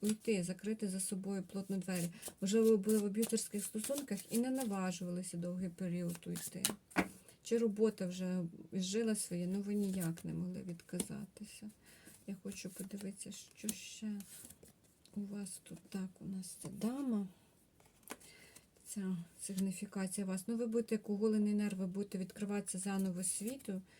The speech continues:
Нові можливості ідуть. Запрошення, переїзди, можливо, кудись. Можливо, отримуєте документи, що ви кудись уїжджаєте, закриваєте. Да? Як виходите з хати, закрили две-,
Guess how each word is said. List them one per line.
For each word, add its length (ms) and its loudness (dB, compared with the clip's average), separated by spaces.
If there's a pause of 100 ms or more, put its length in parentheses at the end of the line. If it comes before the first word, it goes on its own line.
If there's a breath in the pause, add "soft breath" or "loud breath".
(920 loud breath)
Нові 340 6
можливості 880 0
ідуть. 640 -4 (1200 soft breath)
Запрошення, 800 2
переїзди, 640 2
можливо, 480 0
кудись. 340 -4
Можливо, 360 2
отримуєте 440 4
документи, 540 2
що 160 -4
ви 100 0
кудись 340 -2
уїжджаєте, 520 0
закриваєте. 680 -2
Да? 260 -4
Як 180 -4
виходите 460 -4
з 60 -6
хати, 360 -6 (520 loud breath)
закрили 440 0
две-, 400 0